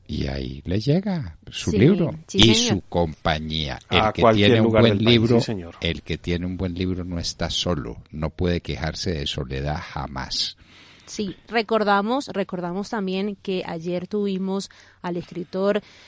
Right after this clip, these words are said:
Speaker 2: eh, dominicano Luis Santos, quien tiene un libro maravilloso editado por Cangrejo Editores, Memorias de un hombre solo, que está con el diez por ciento de descuento hasta el domingo veintisiete de septiembre.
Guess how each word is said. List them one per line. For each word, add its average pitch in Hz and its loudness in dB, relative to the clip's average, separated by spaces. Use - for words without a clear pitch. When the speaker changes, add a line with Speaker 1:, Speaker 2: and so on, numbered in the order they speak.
Speaker 2:
eh, 208 0
dominicano 190 0
Luis 233 2
Santos, 208 -2
quien 175 -6
tiene 180 -2
un 190 0
libro 190 4
maravilloso 170 -2
editado 165 -4
por 180 -10
Cangrejo 165 -8
Editores, 185 -4
Memorias 202 2
de 202 -2
un 208 0
hombre 208 0
solo, 196 0
que 180 0
está 226 2
con 208 2
el 185 -2
diez 233 2
por 262 -4
ciento 247 -8
de 226 -2
descuento 185 -2
hasta 185 -4
el 175 -4
domingo 185 0
veintisiete 185 -4
de 175 -6
septiembre. 185 -2